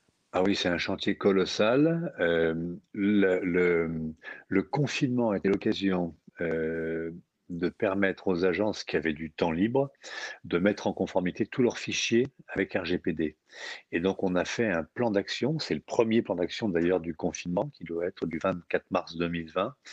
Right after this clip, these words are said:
qui a consisté à demander à chaque agence et aux équipes de repasser toutes leurs bases de données au peigne fin pour voir s'ils étaient,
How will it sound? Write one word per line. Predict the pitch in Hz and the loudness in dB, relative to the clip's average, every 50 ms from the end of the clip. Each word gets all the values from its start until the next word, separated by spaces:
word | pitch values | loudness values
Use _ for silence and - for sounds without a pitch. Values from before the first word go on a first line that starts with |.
| - - - - - - _ | -10 -10 -8 -8 -10 -12 _
qui | - - 107 | 0 4 4
a | 92 87 | 4 4
consisté | - 110 98 - - - 95 - - - 120 | 2 -2 -4 -2 -4 -6 -6 -6 -2 0 0
à | 101 | 2
demander | 90 90 90 90 87 95 92 | 2 0 0 0 0 2 0
à | 85 82 | 2 4
chaque | - - - - - 104 | 2 2 2 2 0 0
agence | 95 87 95 101 104 104 - - | 2 2 2 0 0 -2 -2 -2
et | 92 | 0
aux | 90 85 | 0 0
équipes | 85 87 - - - 123 143 - _ - - - - - - - - | 0 -2 -2 -2 -2 -2 -2 -2 _ -16 -14 -12 -10 -10 -10 -10 -12
de | 95 78 - 92 87 | -8 -2 2 2 4
repasser | 87 80 78 98 101 - 113 107 - - - 113 98 - - | 4 4 2 0 0 2 2 0 2 2 0 0 0 0 -2
toutes | - 151 - - | -4 -2 0 0
leurs | 127 113 | 2 2
bases | 104 110 101 101 | 4 4 4 4
de | 104 | 4
données | 95 98 98 101 101 | 2 2 2 2 2
au | 87 85 80 _ - | 2 0 -2 _ 2
peigne | - 127 120 110 107 104 101 | 4 4 4 4 2 2 2
fin | 87 - - 110 101 104 120 131 _ _ - - - - - - _ - | 0 -2 -2 -2 -2 -2 -2 -4 _ _ -20 -16 -16 -16 -16 -16 _ -2
pour | - 98 82 80 | 0 0 2 2
voir | 82 107 117 110 - | 4 4 2 2 0
s'ils | - - 107 92 90 | -4 0 0 2 2
étaient, | 90 85 - - 101 104 107 107 104 101 - | 2 0 0 2 2 4 4 4 4 2 0